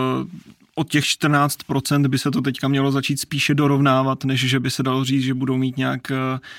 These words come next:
řekněme, raketově vzrůstat ty ceny, tak oni budou vzrůstat, ale když to porovnáme s tím rokem dvacet dva, tak, tak vlastně budou teprve dorovnávat.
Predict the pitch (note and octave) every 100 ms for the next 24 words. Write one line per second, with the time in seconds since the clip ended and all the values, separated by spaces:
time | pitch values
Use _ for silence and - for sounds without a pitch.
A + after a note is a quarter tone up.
0 | - - C3+ C3+ C#3 C3 D3 C3+ C#3 C3+
1 | C3+ C3 - C#3 - D3 - C#3 C3+ C3
2 | D3 C#3 C#3+ C#3 C3+ C3+ C#3 C3+ C3 C3
3 | C#3 C3+ C3+ C3 C3 C3 - C3+ C3 C3+
4 | C3+ C3+ - C3 C#3 C3+ C3+ - - -
5 | D3 G3+ C3+ - C#3 C#3 C#3 C#3 C3+ C3+
6 | C3 B2 B2 B2+ B2+ B2+